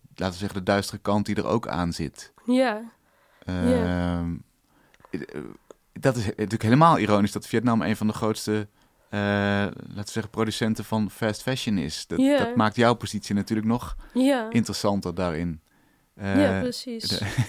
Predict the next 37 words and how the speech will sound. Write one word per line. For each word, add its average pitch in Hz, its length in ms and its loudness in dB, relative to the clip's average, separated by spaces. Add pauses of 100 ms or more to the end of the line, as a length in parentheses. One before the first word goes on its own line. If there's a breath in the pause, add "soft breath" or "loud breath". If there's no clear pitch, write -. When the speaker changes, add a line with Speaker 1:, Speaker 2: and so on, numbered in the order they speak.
(120)
Speaker 1:
<laughs> 160 380 -6
ik - 60 -20
kan 120 120 0
me 107 60 0
voorstellen 110 380 0
dat, 104 240 2
dat 107 120 0
de - 60 -10
scheiding 110 320 4
niet 107 120 2
groter 110 300 2
zou 104 160 0
kunnen 104 280 0
zijn. 107 460 2
Speaker 2:
Nee, 269 240 4
precies. 254 500 -2
Want 240 160 0
het 233 140 -4
is 269 60 0
ook 254 60 -4
heel 247 160 -4
erg - 220 -4
voor-, 254 220 0 (180)
ook 240 220 0
van, 214 440 -2
eh, 214 260 -2 (1120 soft breath)
hoe 262 280 4
wordt 277 260 2
er 269 80 -2
dan 240 260 0
eigenlijk 233 500 -2
weer 208 240 -2
waarde 233 320 -2
gehecht 220 580 -6
aan 220 220 2
het 202 100 0
makerschap? 220 680 -4